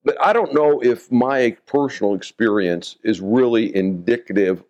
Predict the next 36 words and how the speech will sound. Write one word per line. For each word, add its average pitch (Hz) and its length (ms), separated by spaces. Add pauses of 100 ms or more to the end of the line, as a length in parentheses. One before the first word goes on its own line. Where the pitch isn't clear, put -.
of 95 80
what 107 260
we've 95 320 (140)
learned. 107 640 (180)
I 123 100
know 143 160
there 160 120
have 117 80
been 123 220
breakthrough 120 400
symptomatic 110 760
infections. 101 540
I 101 140
know 98 380 (160)
several 101 300
people, 104 380
and 98 100
I'm 90 60
sure 92 180
everybody 95 400
does, 90 440 (720)
and 117 240
that 120 280 (480)
the 123 100
thought 135 480
that 113 300
those 110 180
cases 143 460
are 113 160
less 107 260
severe 95 640
because 127 600
they've 98 180
had 90 220
the 92 80
vaccination. 85 840